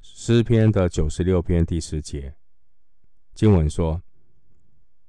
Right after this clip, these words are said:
：“人在列邦中要说，耶和华作王，世界就坚定，不得动摇。他要按公正审判众民。”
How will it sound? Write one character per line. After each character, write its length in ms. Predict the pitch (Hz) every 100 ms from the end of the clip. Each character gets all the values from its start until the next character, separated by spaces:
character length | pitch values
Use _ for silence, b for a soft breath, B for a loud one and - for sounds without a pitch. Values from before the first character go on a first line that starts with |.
| - -
：“人 240 | 98 98 107
在 220 | 117 101
列 200 | 101 90
邦 240 | 85 85
中 180 | 85 80
要 180 | 82 80
说， 360 | - 87 80 - - - - - - - - - - - -
耶 220 | 127 147
和 240 | 127 92 87
华 300 | 76 73 76
作 260 | - 87
王， 360 | 71 69 69 78 - - - -
世 340 | - 107 80
界 380 | - 85 69 65
就 280 | - 76 65
坚 300 | - 95 90
定， 240 | 87 80 73 - - - - - - - - - - - - -
不 120 | 123
得 220 | - 78
动 240 | 98 82
摇。 280 | 73 65 69 - - - - - - - - - - - - -
他 180 | - 82
要 200 | 85 73
按 440 | 85 82 71 76
公 320 | - 107 104 101
正 340 | 104 80 76 - - -
审 360 | - - 67 65
判 340 | - 76 69 - - -
众 200 | 92 76
民。” 280 | 67 64